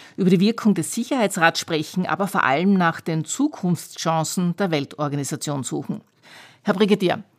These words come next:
wenn heute irgendwo auf der Welt ein Konflikt ausbricht, so habe ich den Eindruck, dass jetzt kaum wer auf die uno in New York schaut, sondern man schaut, welche Waffenallianzen gibt es, welche Länder arbeiten zusammen. Ist die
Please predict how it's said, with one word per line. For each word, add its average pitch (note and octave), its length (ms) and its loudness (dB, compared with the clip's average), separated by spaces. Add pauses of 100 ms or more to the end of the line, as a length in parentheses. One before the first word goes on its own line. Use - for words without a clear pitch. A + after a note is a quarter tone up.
(340)
wenn F#3 220 2
heute F3 240 0
irgendwo B3 720 2
auf - 160 0
der F#3+ 160 0
Welt D#3+ 320 0
ein E3 100 0
Konflikt G3 460 0
ausbricht, C#3+ 560 -6
so - 240 0
habe F#3 120 0
ich A3+ 120 -4
den G#3+ 120 4
Eindruck, E3+ 440 -4
dass G3 140 -4
jetzt G3+ 240 -2
kaum A3 440 2
wer F3+ 320 2
auf - 140 -8
die F#3 140 -6
uno G3 340 2
in F#3+ 140 4
New E3 100 2
York C#3+ 320 -4
schaut, A3 260 0 (260)
sondern G#3 220 4
man G#3 140 6
schaut, F#3 420 2
welche F#3 560 -2
Waffenallianzen G3 960 0
gibt G#3 260 -6
es, A3 140 -6
welche E3 300 -2
Länder E3+ 400 2
arbeiten F3+ 400 2
zusammen. F3 540 2 (680)
Ist G3+ 300 -2
die F#3+ 240 -2